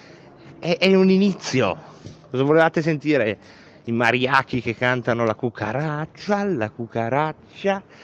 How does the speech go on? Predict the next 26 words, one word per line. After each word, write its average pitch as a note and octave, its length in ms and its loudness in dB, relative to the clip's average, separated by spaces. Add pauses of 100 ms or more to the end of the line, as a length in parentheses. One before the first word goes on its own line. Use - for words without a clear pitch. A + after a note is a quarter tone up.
(600)
ya C#3 300 0
no D3 300 0
puede C3+ 520 0
caminar". A#2 920 -2
E C#3+ 160 -2
qui C#3+ 240 2
sospetto A2 640 0
che G#2 80 0
io G#2 240 2
sia A2 240 -2
in G2 120 -4
Colombia. G#2+ 840 2
Eh, F3 120 0
lo F3+ 120 6
so, - 200 0
lo A#2+ 120 0
so, G#2+ 140 0
lo G2 80 -2
so, - 140 -10
lo G2+ 120 -2
so. - 120 -8 (680)
Chi C4 180 -2
può B3 220 4
dirlo, F#3+ 400 2
cari C3 240 2
miei? C#3+ 400 2